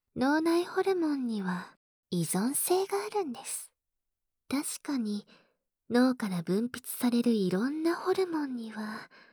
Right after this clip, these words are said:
ストレスを緩和させたり、幸福感を感じたり、深い眠りにつけたりと、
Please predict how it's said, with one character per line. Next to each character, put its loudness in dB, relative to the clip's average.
ス -8
ト 6
レ 6
ス -4
を -4
緩 -4
和 0
さ -6
せ -4
た -6
り、 -6
幸 4
福 0
感 -2
を -8
感 -8
じ -10
た -6
り、 -8
深 2
い 0
眠 0
り 2
に 0
つ -12
け -4
た -6
り -6
と、 -10